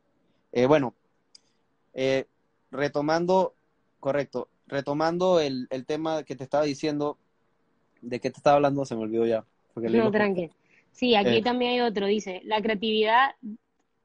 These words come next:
Speaker 2: como que puñito, dándole tu
Speaker 1: Ajá.
Speaker 2: toque a lo que haces". Eso es, eso es lo que se necesita en todo, tanto en el marketing, me hablabas del marketing.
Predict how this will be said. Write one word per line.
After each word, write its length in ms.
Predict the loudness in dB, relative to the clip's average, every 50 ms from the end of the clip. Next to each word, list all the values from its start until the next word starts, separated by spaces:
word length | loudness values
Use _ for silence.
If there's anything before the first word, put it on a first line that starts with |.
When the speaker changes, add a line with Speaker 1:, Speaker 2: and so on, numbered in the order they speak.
| -14 -8
Speaker 2:
como 240 | -6 -4 -4 -4 -6
que 120 | -8 -8
puñito, 560 | -8 -6 -4 -2 -2 -4 -2 -2 -2 -4 -4 -4
dándole 520 | -6 -4 -4 -4 -2 -2 -2 -2 -2 -2 -2
tu 100 | -2 -4
Speaker 1:
Ajá. 60 | -4
Speaker 2:
toque 300 | -4 -4 -4 -2 -4 -4
a 120 | -2 -2 -2
lo 140 | -2 -2 -4
que 100 | -4 -6
haces". 320 | -6 -6 -8 -12 -12 -12
Eso 200 | -12 -8 -4 -2
es, 160 | -2 -2 -2
eso 180 | -4 -4 -2 -2
es 60 | 0
lo 100 | 0 -2 -2 -4 -6 -10 -8
que 120 | -8 -6 -4
se 100 | -2 -2
necesita 420 | -2 -2 -4 -4 -4 -4 -2 0 0
en 100 | 2 2
todo, 220 | 2 2 2 0
tanto 260 | -2 -4 -6 -4 -4
en 60 | -4 -2
el 100 | 0 2
marketing, 480 | 4 4 4 4 2 2 2 2 0
me 80 | 2 2
hablabas 300 | 2 4 4 4 4 2
del 120 | 0 -4 -4
marketing. 540 | -4 -6 -4 -4 -6 -6 -6 -6 -6 -8